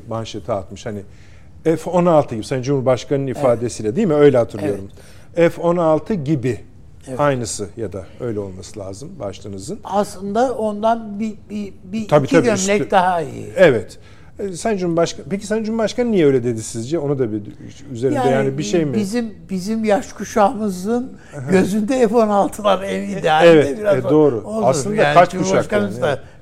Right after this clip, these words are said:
Speaker 2: benim, benim yaş kuşağımda.
Speaker 1: Yok, doğru söylüyorsunuz. O başlıkta
Speaker 2: Yani
Speaker 1: çıktınız.
Speaker 2: F otuz beşe gelemedik biz daha.
Speaker 1: Tabii, tabii. Ama bu mesela, e,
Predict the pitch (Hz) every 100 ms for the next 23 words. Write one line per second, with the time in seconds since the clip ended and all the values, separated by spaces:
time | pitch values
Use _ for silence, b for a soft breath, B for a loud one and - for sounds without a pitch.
0 | - 180 170 170 170 151 165 170 160 135
1 | - - - 139 131 160 151 - 131 139
2 | 143 139 117 113 110 - 180 277 - b
3 | b b b b - - - - 180 170
4 | 143 - 123 117 139 156 185 151 190 190
5 | 190 202 196 226 196 196 208 202 147 135
6 | 135 120 143 123 123 - B 156 135 -
7 | 139 104 - - 143 160 135 135 143 147
8 | 139 160 151 147 147 B B B B -